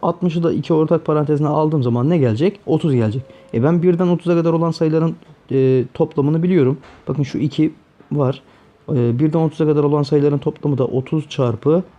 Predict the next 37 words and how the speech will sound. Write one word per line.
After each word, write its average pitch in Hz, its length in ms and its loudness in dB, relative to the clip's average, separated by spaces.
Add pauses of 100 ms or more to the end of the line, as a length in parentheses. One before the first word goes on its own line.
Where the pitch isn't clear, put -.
(140)
otuz 143 340 -2
bir 147 140 0
bölü 139 160 2
iki 135 220 -2
değil 208 160 2
mi? 180 200 0 (120)
Evet. 131 220 2 (260)
Bakın 143 200 -2
ikilere 151 340 0
sadeleştirdiğimiz 147 840 -2
zaman 139 300 0 (280)
yine 156 180 2
ne 185 100 2
gelmiş 120 320 2
oluyor? 135 360 2 (300)
Otuz 147 280 -2
çarpı 123 280 -2
otuz 131 320 0
bir 147 80 0
ifadesi 127 600 -2 (280)
gelmiş 151 540 0
oluyor. 113 340 -2
Tamam. 208 280 0 (1000)
Yani 156 320 0 (120)
ezbere 175 420 0
bilmemize 170 420 2
de 214 60 2
gerek 175 280 2
yok 147 160 0
aslında 113 360 -2
bu 120 40 -4
formülü. 101 400 -4 (380)
İki - 180 -2
ortak 151 300 0
parantezine 135 420 0
aldığımız 117 500 -2
zaman 147 280 0